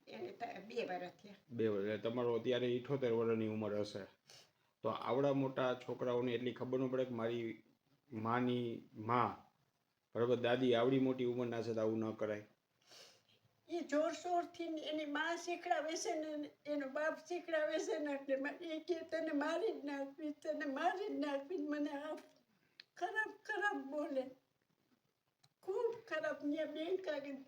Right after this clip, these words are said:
Speaker 1: મારા માથું નહોતું એટલું ભેગું થઈ ગયું. પછી એક ભાઈ આવીને કહેવા આવ્યા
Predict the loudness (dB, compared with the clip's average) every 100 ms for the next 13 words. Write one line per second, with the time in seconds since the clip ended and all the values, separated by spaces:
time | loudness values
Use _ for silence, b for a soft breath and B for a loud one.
0 | _ -8 -6 -6 -8 -6 -8 -10 -10 -6
1 | -6 -4 -6 -6 -8 -14 -10 -10 -10 -14
2 | -12 -12 -12 -16 -20 _ _ _ -18 -16
3 | -14 -16 -12 -8 -4 -2 0 -2 -2 -4
4 | -2 0 2 4 2 -2 -4 -4 -2 -2
5 | -2 -4 -8